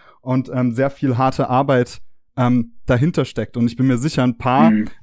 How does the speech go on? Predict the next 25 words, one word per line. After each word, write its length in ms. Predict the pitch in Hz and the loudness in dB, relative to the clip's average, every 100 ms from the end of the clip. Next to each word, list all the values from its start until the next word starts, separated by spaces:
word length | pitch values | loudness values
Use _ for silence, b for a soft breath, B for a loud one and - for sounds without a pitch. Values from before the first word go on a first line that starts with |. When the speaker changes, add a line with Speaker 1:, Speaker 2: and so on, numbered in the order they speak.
| - | -2
Speaker 1:
ähm, 520 | 127 131 135 135 - - | 0 2 -2 -10 -12 -4
die 80 | |
das 160 | 143 139 | -2 0
jetzt 200 | 135 - | -2 0
hören, 200 | 147 151 | 0 0
die 80 | 131 | -2
fragen 320 | - 131 139 | -2 0 0
sich 160 | 127 143 | -2 -2
ja, 100 | 127 | 0
„Wie 80 | |
sieht 180 | 131 135 | -2 -2
es 120 | - | -4
denn 260 | - 135 135 b b - | -2 0 -2 b b -4
konkret 520 | 143 135 - 143 - | -2 0 0 0 0
aus 320 | 127 185 190 | 0 0 0
und 240 | 135 127 - 139 | -2 -4 -6 -12
wie 220 | 127 143 | -2 2
nehmt 380 | 143 139 139 - | 2 0 -2 -4
ihr 260 | 165 196 | -2 0
euch 200 | 151 127 | 0 -4
da 160 | - 117 | -2 0
wahr?“ 240 | 113 110 | 2 0
Würdest 260 | 120 127 - | 0 -2 -2
du 100 | 165 | -2
sagen, 440 | 143 143 147 160 | 0 0 0 -2